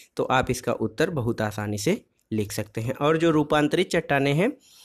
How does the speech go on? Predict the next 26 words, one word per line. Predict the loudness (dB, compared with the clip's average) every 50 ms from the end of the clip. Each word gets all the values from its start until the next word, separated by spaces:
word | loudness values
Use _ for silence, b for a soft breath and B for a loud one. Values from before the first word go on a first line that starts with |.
| b b _ 2
तो | 2 4 4 4 2
इसमें | 0 -2 -4 0 2 2 2 4
भी | 4 2 0 0 -2 -2
याद | 0 2 4 4 4 4
होना | 4 4 4 2
चाहिए | 2 0 0 2 2 0 0 -2 -8 -10
कि | -10
किन | -6 0 2 2 2
चट्टानों | 2 0 -2 0 0 0 0 0 0
के | 0 0 0
रूपांतरण | 0 2 2 2 0 2 0 0 -2 -2 -2
से | -2 -2 -2 -2 -2 B B B B B B 0
कौन | 2 2 2 2 2
कौन | 2 0 0 0
सी | 0 -2 -2
रूपांतरित | -2 -2 -2 -2 -4 -4 -4 -4 -6 -8 -4
चट्टानें | -6 -6 -6 -6 -8 -6 -2 -2 -4 -4 -6 _ _ -12
बनती | -10 -8 -8 -8 -8 -8 -8 -8
हैं। | -8 -10 -10 -14 B B B B B B B 0
तो | 2 4 4 4 2 2
दोस्तों, | 2 2 0 2 0 0 -2 -2 -2 -2
इस | -2 -2 0 2
वीडियो | 0 2 2 4 4 4
में | 4 4
हमने | 4 4 4 4 4
देखा | 4 2 0 0 -2 -4